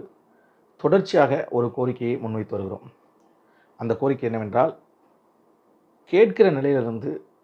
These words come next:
மாற்றுத்திறனாளிகளை கொடுக்கிற நிலைக்கு மாற்ற வேண்டும், அவர்களுக்கு அதிகாரம் அளிக்கப்பட வேண்டும். இதற்காக சட்டமன்றம், பாராளுமன்றம் உள்ளிட்ட அனைத்து இடங்களிலும்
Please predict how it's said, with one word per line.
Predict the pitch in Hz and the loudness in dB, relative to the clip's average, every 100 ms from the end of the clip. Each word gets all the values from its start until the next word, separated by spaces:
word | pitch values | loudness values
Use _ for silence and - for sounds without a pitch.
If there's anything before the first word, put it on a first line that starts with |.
| 120 | 0
மாற்றுத்திறனாளிகளை | 135 143 151 120 107 113 143 | 2 0 -6 -6 -4 -4 -6
கொடுக்கிற | 131 135 131 | -8 -6 -4
நிலைக்கு | 113 107 - 113 | -2 -4 -4 -6
மாற்ற | 104 107 | -6 -6
வேண்டும், | 101 95 98 - _ _ _ _ | -6 -6 -8 -10 _ _ _ _
அவர்களுக்கு | 175 220 170 156 190 | 8 10 10 6 4
அதிகாரம் | 135 185 180 170 165 _ _ _ _ _ | 4 8 8 8 0 _ _ _ _ _
அளிக்கப்பட | 123 127 - 107 | -8 -6 -6 -4
வேண்டும். | 101 95 110 95 _ _ _ _ _ _ _ 131 | -6 -6 -8 -12 _ _ _ _ _ _ _ 2
இதற்காக | 143 160 139 113 123 135 - _ _ _ _ _ _ _ | 4 8 6 8 6 4 -2 _ _ _ _ _ _ _
சட்டமன்றம், | - 127 160 127 110 120 143 - | 0 4 4 4 0 -2 -2 -6
பாராளுமன்றம் | - 131 160 156 127 117 147 | 6 8 10 8 2 -4 -6
உள்ளிட்ட | 117 120 - 175 | -6 -6 -6 -8
அனைத்து | - 135 190 190 | -6 -2 -2 0
இடங்களிலும் | 135 120 110 107 | 0 0 -2 -2